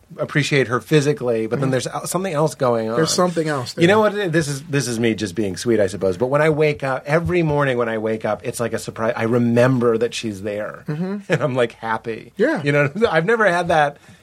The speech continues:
Speaker 1: in my life, and you wake up and you're like, "Oh, right."
Speaker 2: I'm not in that right now,
Speaker 1: Right.
Speaker 2: but I've had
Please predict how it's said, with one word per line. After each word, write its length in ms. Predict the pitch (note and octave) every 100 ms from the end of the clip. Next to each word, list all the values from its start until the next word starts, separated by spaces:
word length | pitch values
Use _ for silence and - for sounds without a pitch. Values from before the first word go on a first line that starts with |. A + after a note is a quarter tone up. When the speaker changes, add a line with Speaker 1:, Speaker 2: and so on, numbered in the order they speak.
| -
Speaker 1:
in 140 | D3 C#3+
my 120 | C3+
life, 380 | B2+ C#3 A#2 -
and 140 | C3 B2+
you 80 | B2
wake 220 | B2+ B2
up 180 | B2 A#2
and 80 |
you're 80 | G#2+
like, 140 | A2 G2 - - - -
"Oh, 160 | E3
right." 440 | E3 D#3+ E3 B2 -
Speaker 2:
I'm 140 | - F#3
not 220 | G3+ F3
in 180 | E3+ E3
that 200 | D3 C#3
right 240 | C3+ C3+
now, 340 | C3+ C3+ C#3 F3+ -
Speaker 1:
Right. 160 | C#3+ C#3+
Speaker 2:
but 20 |
I've 140 | C#3+
had 180 | C#3+ D3+